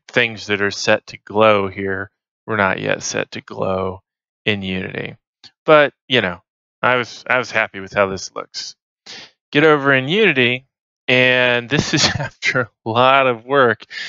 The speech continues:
to make it actually look this good. Um, you know, and I've got, um,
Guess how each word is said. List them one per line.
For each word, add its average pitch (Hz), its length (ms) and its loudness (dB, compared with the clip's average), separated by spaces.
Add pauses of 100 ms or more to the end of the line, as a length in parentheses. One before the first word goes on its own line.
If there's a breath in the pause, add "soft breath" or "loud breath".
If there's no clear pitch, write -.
(140 loud breath)
to - 80 -12
make 123 220 0
it 113 100 2
actually 113 380 -2
look 120 380 2 (540)
this 120 340 4
good. 110 560 2 (460)
Um, 113 800 2 (760)
you 131 220 4
know, 110 120 2
and 104 100 2
I've 117 120 -2
got, 120 340 0
um, 104 520 4